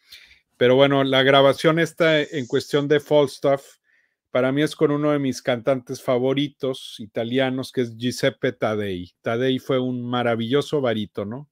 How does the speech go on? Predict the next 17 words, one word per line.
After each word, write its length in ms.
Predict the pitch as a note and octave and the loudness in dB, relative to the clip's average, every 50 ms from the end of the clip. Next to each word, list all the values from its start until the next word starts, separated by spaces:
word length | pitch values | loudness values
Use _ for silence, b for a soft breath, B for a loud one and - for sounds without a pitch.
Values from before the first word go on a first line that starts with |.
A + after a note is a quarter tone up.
| _ | _
un 320 | - B2 B2 B2+ C3 C3 A#2 | -12 -8 -6 -4 -4 -6 -6
señor 540 | - - C3+ A#2 A2+ A#2+ B2 A#2+ B2+ B2+ | -4 -4 -4 -2 -2 -2 -2 -2 -2 -2
barítono, 640 | A2+ A2 G#2 F#2+ F#2+ F2+ - _ - F2+ G2 B2 C#3 b b b b b b b b b b b b b b b _ _ | -2 -2 -4 -4 -6 -10 -12 _ -12 -12 -12 -14 -18 b b b b b b b b b b b b b b b _ _
maestro 1080 | - G3 F#3 D3+ C#3 C#3 C#3+ D3+ D#3 D3 - - - F3 D#3+ D#3+ D#3 D3+ C#3+ C#3+ C#3+ - | -20 -12 -4 0 4 6 6 8 6 6 4 0 2 4 6 8 8 8 8 6 4 2
de 160 | D3 B2 B2+ | 0 -2 0
la 140 | A#2+ A#2 A2+ | 0 0 0
caracterización, 1200 | - C3+ B2 A#2+ A2 - _ B2 A2+ G#2 G#2 - - A#2 G#2 - - C3+ C3 B2+ B2 C3 D3+ D#3+ - _ _ _ _ _ _ _ _ _ _ _ _ _ | 0 0 0 0 -2 -4 _ -6 -6 -6 -8 -8 -8 -8 -8 -4 0 2 2 2 2 -2 -6 -12 -16 _ _ _ _ _ _ _ _ _ _ _ _ _
cantó 320 | - B2+ A#2+ A2 - C3+ C3 | -4 -4 -4 0 2 2 2
muchos 540 | C3 C#3 D3 D#3+ D#3 D#3 - F3+ E3+ C3+ C#3 | 2 2 0 -2 -2 0 0 2 2 4 6
roles 380 | D3+ D3 C#3+ C#3 D3 C#3+ B2+ | 6 6 6 6 4 4 4
verdianos, 1000 | C3 C3+ B2 A#2+ A#2+ B2+ B2 A#2 A2+ A2+ A#2 C#3 E3+ F3 - - - - _ _ _ _ _ F3 D3+ - | 4 4 4 4 2 0 0 0 0 -4 -6 -10 -10 -12 -14 -18 -20 -20 _ _ _ _ _ _ -20 -12
fue 120 | - B2+ C3 | -8 -6 -4
un 60 | C3 | -2
gran 260 | C3 C3+ C3 C3 B2+ | 0 2 2 2 0
Rigoletto, 680 | - B2 B2 A2+ A2+ G#2+ G2+ G2+ G#2 G#2 - - B2+ A#2+ | -2 -4 -4 -2 -2 -2 -2 -2 -4 -6 -6 -8 -10 -8
por 180 | - G#2 F#2+ F#2+ | -8 -10 -10 -10
ejemplo, 560 | - - G#2 G#2 G2+ F#2 - - B2 D3+ | -10 -10 -10 -10 -10 -12 -14 -14 -16 -16